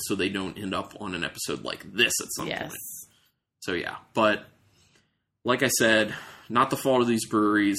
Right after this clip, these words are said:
Speaker 1: the fault of us. Take heed, take warning. Don't let your beers sit if they shouldn't be
Speaker 2: Yeah.
Speaker 1: sitting,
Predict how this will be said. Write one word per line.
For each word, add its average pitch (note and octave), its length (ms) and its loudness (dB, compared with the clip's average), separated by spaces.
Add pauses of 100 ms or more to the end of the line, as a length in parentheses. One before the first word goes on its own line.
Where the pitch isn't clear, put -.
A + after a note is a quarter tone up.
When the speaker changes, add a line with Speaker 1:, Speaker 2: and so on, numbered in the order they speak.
Speaker 1:
the G#2+ 80 -8
fault G#2 260 -2
of G2+ 120 -4
us. G2 220 -2 (680)
Take C3+ 220 4 (100)
heed, G#2+ 400 0 (220)
take - 240 -2
warning. G2 500 -4 (640)
Don't G#2+ 280 -4
let - 160 -2
your G#2 120 -4
beers G2+ 280 -2 (140)
sit G2 280 -2
if - 120 -12
they F#2 80 -4
shouldn't F#2 340 -6
be - 100 -8
Speaker 2:
Yeah. - 120 -6
Speaker 1:
sitting, E2+ 380 -4